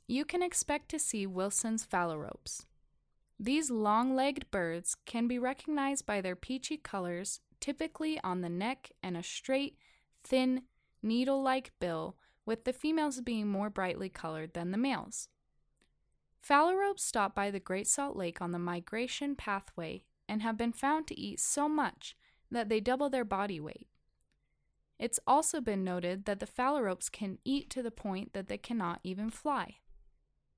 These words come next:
Another interesting fact about Wilson's phalarope is the female phalaropes almost always lay exactly four eggs,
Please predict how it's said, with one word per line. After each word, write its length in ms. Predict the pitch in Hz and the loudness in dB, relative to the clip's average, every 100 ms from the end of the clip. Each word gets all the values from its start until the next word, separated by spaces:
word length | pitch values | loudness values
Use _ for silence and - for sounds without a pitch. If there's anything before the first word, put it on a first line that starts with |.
| _ _ _ _ _ _ _ _ _ 233 | _ _ _ _ _ _ _ _ _ 2
Another 420 | 240 277 349 370 | 6 6 6 2
interesting 600 | - 240 262 - 277 269 | 2 2 2 0 0 -2
fact 420 | - 180 170 - 185 | 0 0 -2 -6 -4
about 260 | 185 175 | -2 -2
Wilson's 520 | 185 202 - 262 269 | 0 0 0 0 -2
phalarope 580 | - 175 160 160 165 180 - _ _ _ - | -2 -2 -2 -4 -6 -8 -16 _ _ _ -4
is 140 | 214 | 0
the 100 | 233 | 0
female 340 | 240 320 349 311 | 2 2 2 2
phalaropes 760 | - 220 208 196 208 - - - | 2 2 2 2 0 -4 -8 -6
almost 340 | 208 202 196 - - | -2 0 -2 -4 2
always 420 | 233 262 285 - | 4 4 2 0
lay 400 | 214 175 170 170 | 0 -2 -2 -6
exactly 680 | 190 175 180 202 233 - 269 | -6 -4 0 0 -2 -4 -4
four 400 | - 202 202 208 | -4 -4 -2 -2
eggs, 460 | - 170 - - | -4 -6 -8 -12